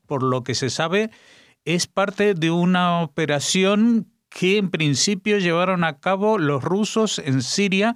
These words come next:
en colaboración con, en colaboración con los sirios, así dijo Putin, ¿no?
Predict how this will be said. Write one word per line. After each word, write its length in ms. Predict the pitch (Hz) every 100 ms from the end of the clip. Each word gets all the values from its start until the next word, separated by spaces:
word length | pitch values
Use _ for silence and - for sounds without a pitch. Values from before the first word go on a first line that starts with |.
| - - -
en 140 | 143
colaboración 600 | 135 135 123 113 - 214
con, 260 | 247 147 190
en 160 | 139 123
colaboración 680 | 120 117 117 110 - 196
con 100 | 196
los 140 | 160 -
sirios, 340 | 233 170 110
así 240 | 123 - 160
dijo 360 | 156 143 123
Putin, 420 | 170 175 139 104
¿no? 280 | 113 190 247